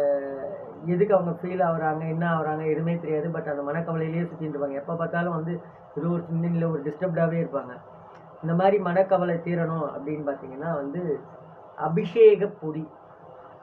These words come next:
அதாவது சொல்லணும்னா கதம்ப பொடின்னு கூட சொல்லுவாங்க, நாட்டு மருந்து கடையில கிடைக்கும். அபிஷேக பொடி,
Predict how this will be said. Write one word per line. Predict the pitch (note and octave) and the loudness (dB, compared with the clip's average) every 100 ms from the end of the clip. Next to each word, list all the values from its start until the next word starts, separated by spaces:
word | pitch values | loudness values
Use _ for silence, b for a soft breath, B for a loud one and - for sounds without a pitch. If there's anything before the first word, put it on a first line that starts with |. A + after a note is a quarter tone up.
| - | -6
அதாவது | D3 D3+ D3+ D#3 | -2 0 0 -2
சொல்லணும்னா | D3+ D3 E3+ E3+ D3+ C#3 B2+ B2 A#2 | -4 -4 -2 -2 -2 -4 -6 -10 -10
கதம்ப | - D#3 F#3 F#3 | -6 -2 2 2
பொடின்னு | F3 D#3 D3+ | 2 -4 -2
கூட | D#3 | -2
சொல்லுவாங்க, | D3+ D3 D3 C3+ C#3 E3+ - B B - | -2 -2 0 0 -2 -6 -10 B B -8
நாட்டு | D3+ F3 F3 | -2 -2 0
மருந்து | E3+ D#3 C#3+ | 0 0 0
கடையில | C#3 C#3 C3 | -2 -4 -6
கிடைக்கும். | B2+ B2+ C#3+ | -8 -10 -10
அபிஷேக | C#3+ D3+ E3 F3+ E3+ D#3 - | -8 -6 -4 0 0 -2 -6
பொடி, | C3 | -10